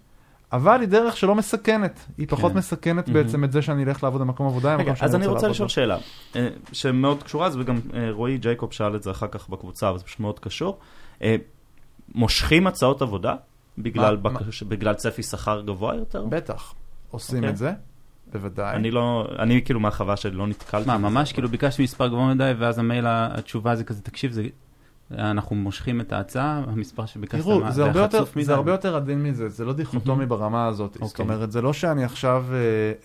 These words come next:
Speaker 1: אה, זה לא שאני עכשיו אמרתי מספר, ואז מסתכלים על המדד הזה, על התשובה היחידה הזאת ב-, ב-, ב-, בנפרד, בצורה הרמטית, ואומרים, "אוקיי, הוא נתן מספר כזה, אז להתראות."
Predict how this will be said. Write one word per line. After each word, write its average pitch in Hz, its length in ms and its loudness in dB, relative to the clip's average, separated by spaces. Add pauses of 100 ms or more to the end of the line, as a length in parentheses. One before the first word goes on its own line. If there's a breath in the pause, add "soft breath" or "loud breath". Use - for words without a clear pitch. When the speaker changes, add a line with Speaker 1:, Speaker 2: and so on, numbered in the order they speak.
Speaker 1:
אה, 104 300 -4 (1040 loud breath)
זה 127 140 0
לא 151 100 6
שאני 165 220 2
עכשיו 143 260 2
אמרתי 139 240 4
מספר, 151 520 6
ואז 135 420 6
מסתכלים 131 440 2
על 170 100 6
המדד 139 360 8
הזה, 139 200 10
על 131 60 10
התשובה 127 400 8
היחידה 135 460 8
הזאת 143 380 6
ב-, 123 120 2
ב-, 117 200 2 (220)
ב-, 113 120 -2
בנפרד, 120 680 4
בצורה 131 540 4
הרמטית, 151 540 2 (380 loud breath)
ואומרים, 143 300 4 (100)
"אוקיי, 220 340 6
הוא 151 100 6
נתן 156 240 4
מספר 143 340 2
כזה, 196 380 4
אז 131 200 0
להתראות." 107 560 -2